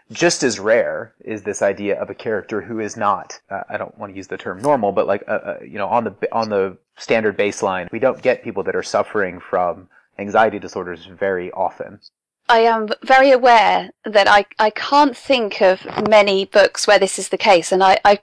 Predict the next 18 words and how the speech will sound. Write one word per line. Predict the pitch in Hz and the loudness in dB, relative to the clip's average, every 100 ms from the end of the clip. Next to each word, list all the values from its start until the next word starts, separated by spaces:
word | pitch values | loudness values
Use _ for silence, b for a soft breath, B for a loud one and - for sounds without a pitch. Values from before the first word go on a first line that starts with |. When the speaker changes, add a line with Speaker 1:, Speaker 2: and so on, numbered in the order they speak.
| - | -4
Speaker 2:
thought, | - 233 - | 4 6 6
well, | 208 214 208 | 4 6 4
the | 214 240 | 4 4
other | 233 | 4
day, | 220 247 | 4 6
maybe | 214 240 | 4 4
I | 247 | 4
should | 233 226 | 4 4
go | 208 | 4
on | 202 | 4
Twitter | 214 202 190 | -2 -2 -2
and | 185 | 2
say, | 196 180 B B B | 2 2 B B B
"I | 233 | 4
don't | 277 262 | 4 4
think | 233 226 | -2 4
there | 220 220 | 6 8
are | 220 208 | 8 6